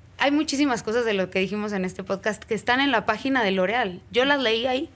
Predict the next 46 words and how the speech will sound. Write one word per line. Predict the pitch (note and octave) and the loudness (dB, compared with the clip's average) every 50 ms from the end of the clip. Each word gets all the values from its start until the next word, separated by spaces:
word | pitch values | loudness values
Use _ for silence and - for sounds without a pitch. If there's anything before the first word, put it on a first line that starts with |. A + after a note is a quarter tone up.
| - | -6
<laughs> | - - - E4 D#4 C#4+ C#4 | -4 2 2 2 4 4 4
O | B3 G#4 | 4 6
sea, | G4 A#3+ - A4 C4 - - G4+ - - - | 4 4 2 2 2 2 0 0 0 2 -2
entonces | F#4 F4+ D#4 D#4 F4 F4 D#4+ | 0 0 2 2 2 4 4
vayan, | E4+ D#4+ E4 E4+ F4 F4+ F4 | 4 4 6 4 4 4 4
investiguen, | D#4+ C#4 A#3 B3 B3+ - - D#4 E4+ E4+ D#4 B3+ A3+ A#3 A3+ | 2 4 4 2 0 2 2 4 4 6 4 4 2 0 -2
o | - A3 | -4 0
sea, | G#3+ B3+ A3+ G3+ - - - - - - | 2 2 2 2 -2 -8 -16 -20 -8 -4
y | B3+ B3 | 0 2
vayan | C4 C#4 D4 D#4+ E4+ E4 D#4+ D4+ | 4 4 6 6 6 4 4 4
viendo | D4 D4 D4 C#4 C#4 C#4 C#4 C#4 | 4 4 4 4 4 2 4 4
cada | C4+ C4 B3+ C4+ | 4 4 4 4
marca | C4+ C4 B3 B3+ C4+ B3+ B3+ | 4 2 2 2 0 -2 0
que | - A3+ A3 | 2 2 2
usan | A#3+ B3 B3+ B3 B3 A#3 A#3 A#3 | 2 0 0 0 0 0 2 0
y | A3+ | -2
todo, | - - A#3 A#3 A3 G#3+ G#3+ B3 B3+ | -2 0 0 0 2 0 0 0 0
de | A#3 A3 | 0 0
dónde | A3 A#3 B3 C4 | 0 0 -2 0
viene. | C4+ D4 D#4 D4+ C4+ A3+ G3+ F#3+ - - - - - | 2 2 2 2 2 0 0 -2 -6 -10 -18 -20 -12
Síganlos | - - C#4 C4 C4 C4 B3+ A#3 G#3+ | -4 -2 0 2 4 4 2 2 0
en | G#3 G3 G#3 | 0 0 0
Instagram | A#3 B3 B3+ B3+ B3+ - A#3 A#3 A3+ A3 A3 G#3+ | 2 2 2 0 0 0 0 2 2 0 0 -2
y | G3+ | -2
tal, | - G#3 G#3 A#3 D4+ - - - - - | 0 2 2 2 0 -4 -10 -18 -20 -8
porque | - A#3 A3+ B3+ | -8 -4 2 2
ahí | A#3+ B3 C#4+ | 4 4 4
también | C#4 D4+ D4+ C#4+ C#4 C#4 | 4 4 4 4 2 2
dan | C4 C4 C4 | 2 2 2
información | A#3 A3+ - C4 B3 G#3 G3+ G3 G3+ G3 D#4 A#3 G#3+ G#3+ A3 A#3 | 2 0 2 2 2 2 0 0 2 2 2 2 2 0 -2 0
de | A3 A3 A3 G#3 - - | 0 2 2 2 0 0
cosas | - A#3+ A3+ A3 A#3 A3 A3 - | 0 0 2 4 2 2 0 0
que | - G#3+ G3 F#3+ - - C3 | 0 0 0 0 -2 -6 -2
tal | - A3 A3 | 0 0 2
vez | A3 A#3+ A#3 | 2 2 0
no | A#3 A3+ | 0 -2
te | A3+ A3+ | 0 -2
enteras | A3 A3+ - A3 G#3 G3+ G#3 G3 | -4 0 2 2 4 4 2 0
si | - F#3+ | -2 -2
no | F#3+ F#3+ F3+ | -2 -2 -2
te | - G3+ | -2 -2
metes | G3 F#3 F#3 - - | -4 -4 -6 -4 -4
a | G3 | -2
la | G3 G3 | -2 -2
página, | F#3+ - - - - - - | -2 -4 -6 -6 -12 -12 -10
¿no? | - - C#4+ | -12 -12 -12